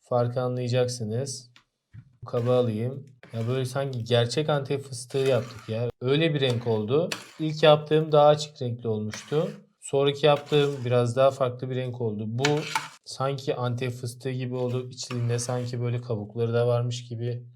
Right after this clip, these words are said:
Bu daha yakın bir tarif oldu. Ya şuna bakar mısınız? Harika olmadı mı gerçekten? Sanki Antep fıstığı yaptık. O derece güzel oldu. Gerçekten çok güzel oldu. Yani görüntüsüne ben bayıldım.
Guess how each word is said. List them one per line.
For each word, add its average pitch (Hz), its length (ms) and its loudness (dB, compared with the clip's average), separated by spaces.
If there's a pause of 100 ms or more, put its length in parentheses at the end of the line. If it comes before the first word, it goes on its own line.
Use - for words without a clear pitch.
(160)
Bu 113 160 -8
daha 120 180 4
yakın 139 360 0
bir 117 80 -2
tarif 104 400 -4
oldu. 107 520 -10 (280)
Ya 110 120 -6
şuna 120 300 -2
bakar 120 320 0
mısınız? 113 460 -4
Harika 127 380 -2
olmadı 160 340 0
mı 127 80 -2
gerçekten? 127 880 0
Sanki 151 520 0
Antep 135 360 0
fıstığı - 400 -8
yaptık. 120 600 0 (120)
O 120 140 -6
derece 147 300 0
güzel 131 280 0
oldu. 113 580 -2 (540)
Gerçekten 117 580 -4
çok 120 280 -4
güzel 127 240 -4
oldu. 123 580 -2 (480)
Yani 104 140 -8
görüntüsüne 123 800 -2
ben 117 400 -2
bayıldım. 104 580 -4